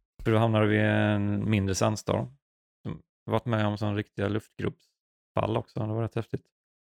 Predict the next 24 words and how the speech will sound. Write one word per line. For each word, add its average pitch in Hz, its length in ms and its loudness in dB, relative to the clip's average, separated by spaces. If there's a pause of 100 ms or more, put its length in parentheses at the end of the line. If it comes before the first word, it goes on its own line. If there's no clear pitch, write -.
(640)
Ja, 113 280 4
men 135 180 4
så 139 120 2
till 120 80 -2
slut 117 240 0
kom 107 120 2
vi 104 80 2
fram 101 300 2 (100)
och 113 200 2
då 110 120 4
fick - 240 -6
vi, 107 220 2
eh, 101 720 2 (120)
hade 101 220 -2
de 95 180 -2
ju 95 240 -2 (1120)
så - 60 -2
att - 80 -8
vi 98 100 -4
kunde 98 300 0
utrusta 98 580 -2
våran 95 240 0
grupp 95 260 -2
med 92 420 -2